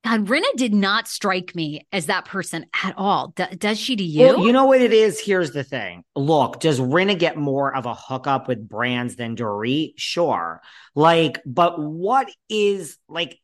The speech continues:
Speaker 2: Rinna's clothes? I mean, what is off the runway that she gets from going to Paris Fashion Week? And what is being given to Rinna versus what she buys? 'Cause the outfits cost a lot that the girl is wearing.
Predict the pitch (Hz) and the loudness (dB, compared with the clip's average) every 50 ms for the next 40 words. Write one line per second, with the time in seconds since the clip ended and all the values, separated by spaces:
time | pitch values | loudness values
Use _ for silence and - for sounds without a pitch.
0 | _ _ _ - 139 269 185 170 160 156 160 190 240 277 302 311 285 247 143 - | _ _ _ -18 -14 -10 -8 -6 -4 -2 2 2 2 2 4 2 2 2 0 -2
1 | - - 147 165 180 202 226 240 233 170 131 117 120 117 - - 143 156 165 156 | -6 -8 -6 -2 0 0 2 2 2 2 2 2 -2 -4 -6 -8 -6 -4 -4 -4
2 | 156 147 139 139 143 170 190 220 226 220 - - 220 220 220 208 180 170 - - | -4 -4 -6 -6 -2 0 0 0 0 -2 -4 -4 -2 -2 -2 -4 -6 -10 -16 -20
3 | _ _ _ _ _ _ _ _ _ _ 165 160 170 180 170 - - 165 160 143 | _ _ _ _ _ _ _ _ _ _ 2 4 4 4 2 0 -4 -4 -4 -4
4 | 131 139 151 160 165 160 160 156 151 143 147 135 131 - - 131 120 113 110 147 | -2 -2 -2 -2 -2 -4 -4 -6 -4 -4 -6 -8 -8 -10 -14 -16 -16 -8 -4 -2
5 | 139 139 139 - - 135 135 123 135 127 127 127 127 123 123 - - - 123 123 | -2 -2 -4 -6 -8 -6 -6 -4 -4 -4 -4 -4 -6 -8 -10 -12 -10 -6 -4 -4
6 | 120 117 - - - - 139 139 143 135 - - 143 139 127 - 135 131 123 170 | -4 -4 -6 -8 -4 -2 0 0 0 0 -2 -4 -6 -6 -6 -6 -6 -4 -4 -4
7 | 190 233 208 160 151 160 147 135 123 113 104 110 139 131 151 160 143 151 143 139 | -4 -4 -6 -6 -6 -6 -4 -4 -6 -6 -6 -6 -6 -6 -6 -6 -8 -8 -8 -6
8 | 143 139 139 120 110 117 113 - 113 98 98 113 110 - - - 104 98 95 92 | -6 -6 -6 -8 -8 -10 -10 -12 -14 -12 -10 -10 -10 -8 -8 -10 -10 -10 -8 -2
9 | 87 101 101 98 90 87 87 85 82 - - - - - - - - 180 165 143 | 0 2 2 4 2 0 -2 -6 -12 -18 -20 -20 -20 -20 -18 -4 -2 -2 -2 0
10 | 151 190 202 196 202 - 226 254 262 254 254 - 170 165 - - - - - - | 0 0 0 0 0 0 2 2 2 2 2 2 0 0 0 -2 -8 -14 -14 -16
11 | _ _ _ _ - - - 139 127 127 - - 117 104 101 104 113 135 175 165 | _ _ _ _ -14 -10 -8 -6 -6 -6 -6 -8 -10 -10 -8 -6 -4 -2 -2 -2
12 | 107 78 73 73 - _ _ _ _ _ _ 127 127 123 - 131 113 - 143 139 | -2 -4 -6 -8 -10 _ _ _ _ _ _ -4 -4 -2 -4 -4 -2 0 2 2
13 | 131 123 110 98 95 104 135 160 156 117 92 87 82 80 - | 2 2 0 -2 -4 -4 -2 -2 -2 -2 -4 -6 -10 -14 -20